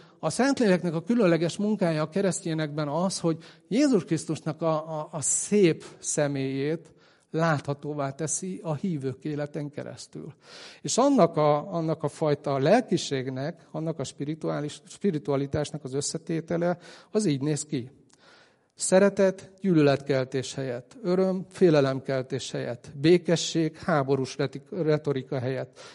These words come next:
türelem intolerancia helyett, szívesség rossz indulat helyett,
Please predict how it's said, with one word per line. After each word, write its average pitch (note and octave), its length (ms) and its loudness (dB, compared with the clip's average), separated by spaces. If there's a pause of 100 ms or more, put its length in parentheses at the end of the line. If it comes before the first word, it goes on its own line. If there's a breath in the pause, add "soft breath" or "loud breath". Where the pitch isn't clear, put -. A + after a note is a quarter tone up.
(140 loud breath)
türelem F#3+ 500 8
intolerancia C#3 800 2
helyett, B2+ 340 -4
szívesség F#3 680 4
rossz F3+ 280 6
indulat C3 420 -2
helyett, C3+ 380 -4